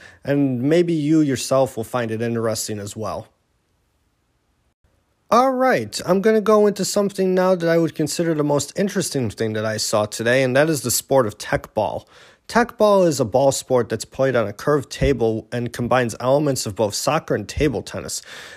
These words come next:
Going back and forth, the players hit a soccer ball with any part of the body except their arms and hands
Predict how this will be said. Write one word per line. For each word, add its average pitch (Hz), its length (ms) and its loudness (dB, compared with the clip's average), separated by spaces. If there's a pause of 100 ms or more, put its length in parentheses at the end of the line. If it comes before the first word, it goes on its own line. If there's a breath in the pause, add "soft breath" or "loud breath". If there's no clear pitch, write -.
(120 loud breath)
Going 220 260 6
back 180 280 4
and 127 120 -2
forth, 143 320 2
the 113 100 -2
players 139 640 2
hit 156 240 0
a 113 160 2
soccer 135 400 -4
ball 110 320 0
with 113 160 -6
any 165 200 -2
part 151 240 2
of 123 40 2
the 113 80 -2
body 113 380 0
except 110 320 -6
their - 180 -2
arms 135 360 0
and 101 100 -8
hands 120 420 -4